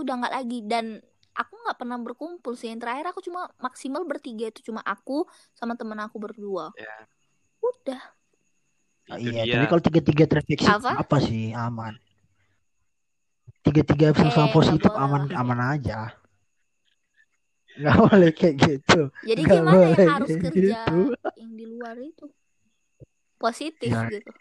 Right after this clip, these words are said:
Speaker 3: iya, kan kerja, kerja kan nggak
Speaker 2: Itulah
Speaker 3: apa-apa,
Speaker 2: dia.
Speaker 3: Jan. Kalau jalan-jalan
Speaker 2: Itulah
Speaker 3: menurutmu
Speaker 2: dimana,
Speaker 3: kayak mana lagi,
Speaker 2: dimana
Speaker 3: misal
Speaker 1: Iya.
Speaker 3: kita sama
Speaker 1: Kan
Speaker 3: yuk. Cak, kita
Speaker 1: Iya kan, aku nggak interak-,
Speaker 3: di mana, Cak, otak kau, Cak?
Speaker 1: nggak interaksi sama orang lain.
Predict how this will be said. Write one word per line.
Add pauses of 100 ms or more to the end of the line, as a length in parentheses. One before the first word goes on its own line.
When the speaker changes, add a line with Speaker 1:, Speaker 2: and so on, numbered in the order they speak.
(140)
Speaker 3:
iya, (160)
kan
kerja, (720)
kerja
kan
nggak
Speaker 2:
Itulah
Speaker 3:
apa-apa,
Speaker 2:
dia.
Speaker 3:
Jan.
Kalau
jalan-jalan
Speaker 2:
Itulah
Speaker 3:
menurutmu
Speaker 2:
dimana,
Speaker 3:
kayak
mana
lagi,
Speaker 2:
dimana
Speaker 3:
misal
Speaker 1:
Iya.
Speaker 3:
kita (160)
sama
Speaker 1:
Kan
Speaker 3:
yuk. (720)
Cak,
kita (520)
Speaker 1:
Iya
kan,
aku
nggak
interak-, (100)
Speaker 3:
di
mana,
Cak,
otak
kau,
Cak?
Speaker 1:
nggak
interaksi (140)
sama (140)
orang (220)
lain.